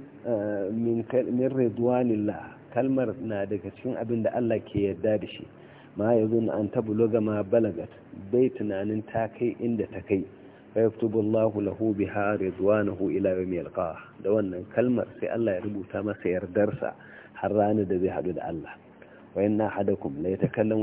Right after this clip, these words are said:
بالكلمة من سخط الله"، kuma ɗayan ku yakan furta magana, kalma daga fushin Allah. "ما يظن أن تبلغ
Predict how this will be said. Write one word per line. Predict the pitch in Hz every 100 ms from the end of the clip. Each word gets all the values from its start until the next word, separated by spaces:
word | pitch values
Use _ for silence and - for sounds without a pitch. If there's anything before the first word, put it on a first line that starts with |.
| 104
بالكلمة | 98 101 110 107 107
من | 101 98
سخط | 101 98 98 92
الله"، | 90 85 - -
kuma | 104 107
ɗayan | 110 117
ku | - 104
yakan | 107 - 98 -
furta | 110 -
magana, | 98 92 92 104 85 - -
kalma | 110 113 104 82
daga | 87 82
fushin | - 110 120 117
Allah. | 127 123 95 - - - - -
"ما | 110 113
يظن | 104 104 113 110 113 107 -
أن | 101 101
تبلغ | 117 104 104 107 110 110